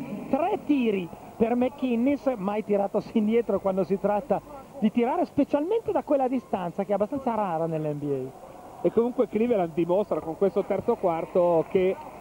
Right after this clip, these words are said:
Speaker 2: quello che ci hanno messo i Nets nel primo tempo e nell'inizio di terzo quarto era tanto, ma quello che ci hanno messo loro in negativo era di più.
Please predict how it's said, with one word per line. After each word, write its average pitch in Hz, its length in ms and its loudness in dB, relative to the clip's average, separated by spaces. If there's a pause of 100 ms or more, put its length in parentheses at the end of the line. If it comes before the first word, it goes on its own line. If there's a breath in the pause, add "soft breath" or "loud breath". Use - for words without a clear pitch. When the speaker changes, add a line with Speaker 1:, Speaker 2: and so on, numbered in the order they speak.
(200)
Speaker 2:
quello 185 180 6
che 190 120 2
ci - 100 0
hanno 180 140 0
messo 185 500 2
i 175 180 -2
Nets 214 320 -2
nel 170 560 4
primo 165 280 0
tempo 196 460 2
e 160 100 -4
nell'inizio 165 720 2
di 165 240 2
terzo 165 340 0
quarto 185 400 0
era 175 200 4
tanto, 151 480 0 (280)
ma 139 120 -4
quello 143 260 2
che 147 80 0
ci 165 100 -4
hanno 147 80 0
messo 160 300 2
loro 147 220 6
in 147 100 2
negativo 135 760 2
era 143 160 -2
di 113 160 -4
più. 127 160 -2